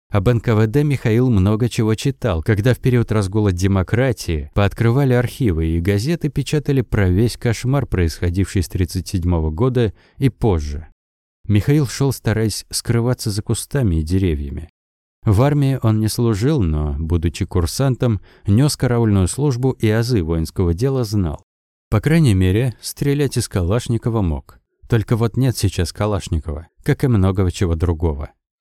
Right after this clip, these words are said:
Где-то недалеко заблеяла коза. Михаил остановился.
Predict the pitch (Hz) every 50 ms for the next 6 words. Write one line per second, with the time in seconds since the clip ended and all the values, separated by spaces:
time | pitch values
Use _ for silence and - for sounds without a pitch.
0 | _ _ _ _ _ _ - 107 92 87 - 170 - 165 147 135 110 101 104 107
1 | 110 - - 165 165 143 113 117 98 82 87 85 95 98 95 92 92 87 - -
2 | 90 80 76 76 85 - - _ _ _ _ _ _ _ _ - 110 113 - -
3 | 151 147 135 131 127 - - 131 117 113 104 92 85 76 - - - - -